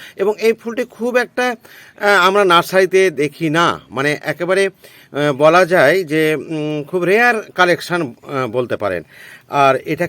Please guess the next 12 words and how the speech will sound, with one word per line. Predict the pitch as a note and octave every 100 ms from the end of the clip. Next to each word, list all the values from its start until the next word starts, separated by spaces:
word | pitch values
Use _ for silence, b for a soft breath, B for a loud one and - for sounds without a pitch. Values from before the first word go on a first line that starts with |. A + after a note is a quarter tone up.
| - -
আরেকটা | F3 F3+ G#3
চলতি | - D#3+ C#3 E3
নাম | C#3 A#2+
আছে | A2+ D#3
বা | D3+ B2+ A#2+
আঞ্চলিক | A2 A#2 A#2+ C3 D#3+ D3+ B2
নাম | G2
আছে | G#2 D3
বেবি | G#2+ C3+ D3 D#3
ব্লু | A2 C#3+ A#2+
আইজ। | G#2+ F#2+ D#2+ - - _ B B B B -
আর | E3